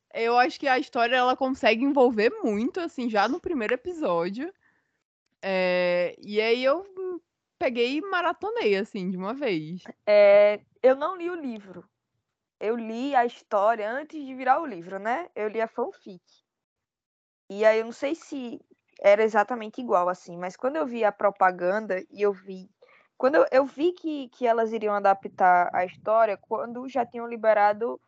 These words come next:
Speaker 2: um dos últimos trailers. E eu fiquei muito, é, com medo.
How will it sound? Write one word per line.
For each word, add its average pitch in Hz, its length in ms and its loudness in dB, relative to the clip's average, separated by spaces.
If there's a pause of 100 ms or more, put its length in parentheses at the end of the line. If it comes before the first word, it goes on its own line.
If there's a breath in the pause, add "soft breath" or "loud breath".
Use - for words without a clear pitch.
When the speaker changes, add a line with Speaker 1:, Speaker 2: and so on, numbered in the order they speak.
(260)
Speaker 2:
um 254 100 -14
dos 254 160 -6
últimos 294 440 -6
trailers. 185 600 -2 (520 soft breath)
E 285 380 0 (240)
eu 254 120 6
fiquei 277 280 -4
muito, 285 800 -2 (500)
é, 220 560 4 (180)
com 415 200 0
medo. 190 460 -10